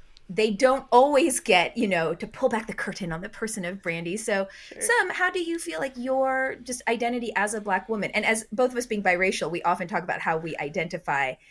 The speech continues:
Speaker 2: Yeah.
Speaker 1: and that I choose to identify as a Korean American, though I'm biracial Korean and white, and you identify as a Black woman,
Speaker 2: Mm-hmm.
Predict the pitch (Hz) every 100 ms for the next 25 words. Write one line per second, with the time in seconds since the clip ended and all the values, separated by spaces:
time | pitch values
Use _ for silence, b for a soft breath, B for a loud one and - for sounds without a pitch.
0 | B - 170 190 160 - 185 180 190 175
1 | 170 170 170 156 151 165 - 156 160 156
2 | 151 160 151 - 165 170 156 147 139 147
3 | 151 165 151 151 151 147 131 - 160 156
4 | 170 170 160 - 160 160 180 180 202 147
5 | 147 185 165 160 165 _ _ 190 - 196